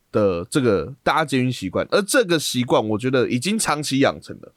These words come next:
所以你说一开始设置博爱座，好，让大家知道，哎，我们这个公共的座位啊，应该要让座，我觉得这个 OK。可是我觉得这个习惯已经深植人心了，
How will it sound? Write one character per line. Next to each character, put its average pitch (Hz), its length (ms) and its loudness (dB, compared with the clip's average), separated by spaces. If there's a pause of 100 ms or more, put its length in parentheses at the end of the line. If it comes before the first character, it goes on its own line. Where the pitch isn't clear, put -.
(260)
所 254 140 0
以 233 40 0
你 196 40 0
说 208 140 2
一 233 40 0
开 190 220 2
始 117 180 -4
设 156 220 2
置 135 180 -2
博 107 220 -2
爱 110 160 2
座， 92 320 -8
好， 165 400 -2 (420)
让 156 140 2
大 151 80 2
家 147 100 4
知 139 140 -8
道， 131 240 0 (140)
哎， 117 260 0
我 104 100 -8
们 110 100 -6
这 143 80 -4
个 123 200 0
公 147 300 -4
共 147 240 0
的 110 120 0
座 120 300 -2
位 113 180 2
啊， 80 120 -4
应 120 120 -4
该 117 140 2
要 120 160 2
让 101 240 -2
座， 98 160 -10
我 90 100 -6
觉 151 120 0
得 190 80 2
这 202 100 0
个 180 100 2
OK。 190 420 2 (580)
可 165 120 0
是 214 60 6
我 196 100 6
觉 160 100 2
得 180 60 4
这 214 200 -2
个 160 180 2
习 - 260 -4
惯 139 220 2
已 120 60 -2
经 139 100 -2
深 143 320 -2
植 101 220 -8
人 95 220 -6
心 87 300 -10
了， - 100 -18